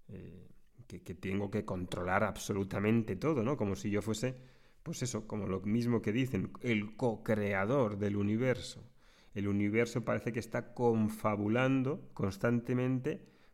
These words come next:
por mis intereses, por mis, mis deseos, y al mismo tiempo está confabulando con,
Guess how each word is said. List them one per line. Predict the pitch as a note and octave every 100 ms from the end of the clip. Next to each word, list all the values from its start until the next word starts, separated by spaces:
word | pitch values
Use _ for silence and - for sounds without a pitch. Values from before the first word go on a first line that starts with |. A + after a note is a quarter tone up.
| -
por | A2 G#2
mis | G#2+ A2 B2 -
intereses, | C3 B2+ B2+ B2+ D3 - D#3 D#3+
por | A2+ G#2+
mis, | G#2+ A#2+
mis | B2+ B2+ C3
deseos, | C3+ C3+ D3+ D3 E3 F#3 -
y | B2 G#2+ -
al | G2+
mismo | G2+ A2 B2
tiempo | B2 C3+ D3+
está | C3+ D3+
confabulando | C3+ A2+ A2 G#2 G#2 A2+ C3+ D#3+
con, | G#2+ E2 G2 G2